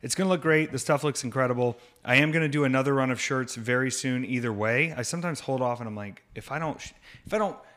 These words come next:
ship everything out, I can't put anything else up," which then I thought is absurd because of the amount of different things we have going on. But I did get confirmation, Peter, and I can't say it live yet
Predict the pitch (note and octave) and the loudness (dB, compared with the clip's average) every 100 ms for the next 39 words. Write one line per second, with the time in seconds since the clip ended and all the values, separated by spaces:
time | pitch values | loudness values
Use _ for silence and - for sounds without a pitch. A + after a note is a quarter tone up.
0 | - - - F3+ D#3+ D3+ C3+ C3 C3 A#2 | -10 -4 -2 -2 -2 -4 -2 -2 -2 -2
1 | B2 G2 - B2 A2+ G#2+ A2 G#2 G#2 G2+ | -6 -10 -8 -8 -8 -10 -10 -8 -8 -6
2 | A2+ B2+ - A2 B2+ A#2 G#2+ A2 G#2 G2 | -6 -8 -12 -12 -10 -10 -8 -6 -6 -10
3 | - - F#2+ - E3+ C3+ G#2+ A2 A2+ A2 | -14 -14 -10 -4 0 0 -2 -6 -10 -10
4 | G#2+ A2 G2+ G#2+ G#2+ G2+ F#2+ - G#2+ G#2+ | -8 -8 -8 -8 -8 -10 -14 -16 -12 -10
5 | G2+ F#2+ A2 G2 G2+ F#2+ G2 F#2 G2 A2 | -10 -10 -10 -8 -12 -10 -12 -10 -10 -10
6 | F#2+ - - - _ C3 A#2 A2 F#3 G3 | -10 -14 -20 -20 _ 2 2 4 4 6
7 | E3 - C3+ A#2+ A#2 A#2 A2 A2 G#2 A2 | 2 0 -2 0 0 2 0 -2 -2 -2
8 | A#2 G2 - C#3 - - C#3+ C3+ A2 B2 | -2 -4 -2 -4 -2 0 2 2 2 2
9 | B2+ G#2 F#2+ F#2+ | 2 0 -4 -8